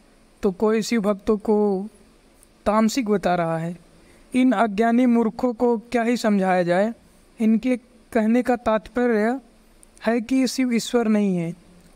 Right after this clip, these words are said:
डेमी गॉड का अर्थ होता है अर्ध ईश्वर। कैसे कैसे अज्ञानी आ गए हैं, अब ब्रह्म भी अर्थ और पूर्ण होने लगे हैं। मतलब, क्या ही समझाया जाए इन लोगों को।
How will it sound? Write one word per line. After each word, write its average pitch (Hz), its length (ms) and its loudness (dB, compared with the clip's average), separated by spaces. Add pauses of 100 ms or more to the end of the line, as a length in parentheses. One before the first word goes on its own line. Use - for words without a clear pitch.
(100)
डेमी 233 340 2
गॉड 240 300 0
का 240 220 0
अर्थ 220 300 0
होता 220 200 -2
है 233 120 -2
अर्ध 208 260 -2
ईश्वर। 175 340 -4 (680)
कैसे 254 300 -2
कैसे 254 320 -2
अज्ञानी 214 460 -2
आ 202 120 0
गए 190 240 -2
हैं, 196 260 -6 (480)
अब 214 100 0
ब्रह्म 262 400 0
भी 262 140 -2
अर्थ 233 300 -2
और 240 120 -2
पूर्ण 240 340 -2
होने 214 200 -2
लगे 180 200 -4
हैं। 175 280 -6 (800)
मतलब, 220 480 -2
क्या 226 100 -2
ही 220 120 0
समझाया 196 380 0
जाए 190 140 0
इन 190 60 0
लोगों 180 260 -2
को। 180 220 -6